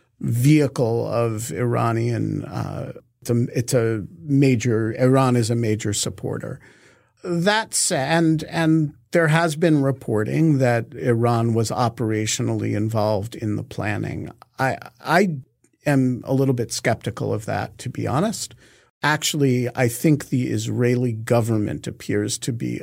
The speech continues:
a little bit skeptical of that too, because they have not made noises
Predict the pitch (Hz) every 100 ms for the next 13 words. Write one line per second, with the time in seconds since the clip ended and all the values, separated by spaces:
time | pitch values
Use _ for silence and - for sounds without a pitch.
0 | - 110 98 92 85 - 127 95 - -
1 | 104 104 107 85 - - - 131 104 92
2 | - - _ _ _ - 123 - 123 117
3 | 107 104 - - _ _ _ 120 131 123
4 | 135 113 127 120 120 123 120 117 104 123
5 | 113 117 113 113 101 92 -